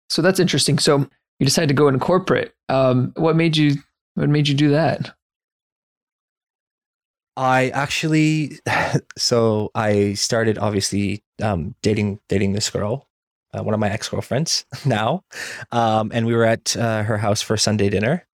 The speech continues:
Speaker 2: and her dad, uh, said, um, "I really think you could be a great, um, addition to our company." It was a corporate printing company,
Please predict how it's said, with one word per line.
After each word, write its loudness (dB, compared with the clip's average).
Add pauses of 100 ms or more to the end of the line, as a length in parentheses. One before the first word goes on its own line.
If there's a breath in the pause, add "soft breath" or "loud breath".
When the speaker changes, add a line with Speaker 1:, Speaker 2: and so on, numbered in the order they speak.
Speaker 2:
and -2
her 2
dad, -4 (760)
uh, -2
said, -2 (680)
um, -2
"I 0
really 2
think -4
you -2
could -4
be 2
a -2
great, -2 (540)
um, -8 (260)
addition 0
to 0
our 0
company." -6 (480)
It -4
was 0
a -2
corporate -4
printing 0
company, -6